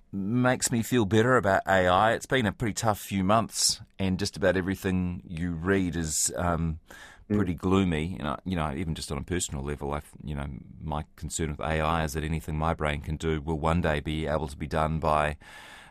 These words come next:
Speaker 1: uh, a machine. But you seem to be suggesting
Speaker 2: Yeah.
Speaker 1: that there's something innate about human thinking that maybe can't
Speaker 2: Yeah.
Speaker 1: be re-, replicated, or am I being too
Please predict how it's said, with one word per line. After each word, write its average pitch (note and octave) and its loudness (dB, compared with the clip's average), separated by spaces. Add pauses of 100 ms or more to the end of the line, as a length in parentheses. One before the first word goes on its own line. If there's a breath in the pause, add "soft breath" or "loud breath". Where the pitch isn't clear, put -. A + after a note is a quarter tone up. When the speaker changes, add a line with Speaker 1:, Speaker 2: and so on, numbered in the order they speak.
Speaker 1:
uh, E2 0
a D#2+ 4
machine. E2 2
But G2 0
you F#2+ -2
seem A2 2
to G#2+ -4
be G2 2
suggesting F#2+ 0 (100)
Speaker 2:
Yeah. F#2 2
Speaker 1:
that F2 0
there's F#2 0
something F2+ 0
innate F2 0
about F2 -2
human E2 -2
thinking F2+ -4
that D2+ -2
maybe F2 -2
can't F#2+ 0
Speaker 2:
Yeah. A2 4
Speaker 1:
be G#2 4
re-, F#2+ 0
replicated, A2 2
or G#2 0
am F2 2
I E2+ 2
being F2 0
too E2+ -4